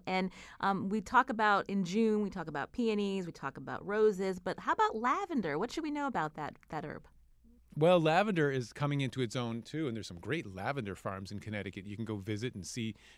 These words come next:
Speaker 2: not only these beautiful fields, you feel like you're walking in Provence. <laughs> You see these beautiful fields of lavender, but they also, of course, lots of lavender products, too. Uh, lavender does grow as a perennial in our area, and it does really well.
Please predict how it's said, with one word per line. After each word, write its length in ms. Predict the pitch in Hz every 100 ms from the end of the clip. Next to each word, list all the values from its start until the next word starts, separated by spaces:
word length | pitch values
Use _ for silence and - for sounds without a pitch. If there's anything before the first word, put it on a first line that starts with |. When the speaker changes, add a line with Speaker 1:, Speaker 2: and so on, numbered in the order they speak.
| -
Speaker 2:
not 120 | 107
only 200 | 120 117
these 120 | 98
beautiful 420 | 95 123 160 - 92
fields, 280 | - 135
you 80 | 113
feel 180 | - 170
like 160 | 147 120
you're 120 | 95
walking 300 | 107 - 131
in 100 | 107
Provence. 640 | 98 92 104 90 78 - 95 135 - - -
<laughs> 120 | 175 - - 214 226 202
You 120 | 147
see 140 | 143 156
these 140 | 131
beautiful 460 | 110 147 185 135 113
fields 340 | 139 127 113
of 120 | 107
lavender, 420 | 117 127 120 110
but 140 | 110 113
they 80 | 117
also, 260 | 120 117
of 240 | 104 98 -
course, 240 | 101 -
lots 240 | 107 98
of 100 | 104
lavender 400 | 101 101 104 95
products, 520 | 95 127 120 101 90 -
too. 200 | 120 98 - - - -
Uh, 140 | 127
lavender 420 | 131 175 240 254
does 280 | 202 220 -
grow 240 | 160 113
as 180 | 104 139
a 60 | 165
perennial 500 | 160 135 123 156 180
in 140 | 127
our 180 | 120 120
area, 460 | 123 117 113 151 160
and 140 | 127
it 100 | 123
does 220 | 120 127 117
really 220 | 131 143
well. 340 | 123 101 165